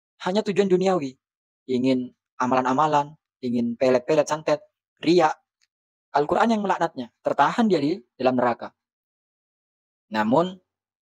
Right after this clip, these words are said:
meskipun tertahan oleh Al-Quran, jika di hatinya beriman tidak ada Tuhan selain Allah, pasti akan keluar dari neraka.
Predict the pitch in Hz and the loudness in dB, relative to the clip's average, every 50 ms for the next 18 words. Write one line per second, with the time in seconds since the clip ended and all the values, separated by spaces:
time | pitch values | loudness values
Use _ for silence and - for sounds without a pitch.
0 | _ _ - 135 127 - - 190 196 - - 170 139 123 139 - 156 170 185 170 | _ _ -4 -4 -4 -2 -2 -2 -2 0 -2 -2 -2 -2 -2 0 0 0 0 0
1 | 151 123 117 113 117 117 117 - 120 110 117 143 151 - - _ - 120 165 170 | -2 -2 -2 -2 -2 -2 -4 -4 -4 -4 -4 -6 -8 -16 -20 _ -8 -4 -2 -2
2 | - - 135 117 110 110 107 123 117 123 - - 135 127 120 113 107 - _ 120 | -2 -2 -4 -4 -6 -6 -4 -4 -4 -4 -4 -4 -4 -4 -4 -6 -8 -8 _ -6
3 | 123 - 165 165 165 135 113 110 - 120 117 110 110 110 - 120 117 113 - 120 | -4 0 0 0 0 0 -2 -6 -4 -2 -2 0 0 -2 -2 -6 -6 -6 -6 -8
4 | 117 110 131 123 120 123 135 - _ _ _ _ _ _ _ _ _ - - - | -6 -4 -4 -2 -2 -4 -4 -6 _ _ _ _ _ _ _ _ _ 0 0 0
5 | - - 156 123 113 131 120 117 - 127 120 110 120 120 120 113 113 113 107 98 | 0 0 0 0 0 0 -4 -4 -4 -4 -2 -2 -2 -2 -4 -6 -10 -12 -12 -12
6 | 95 - - 92 | -14 -16 -20 -20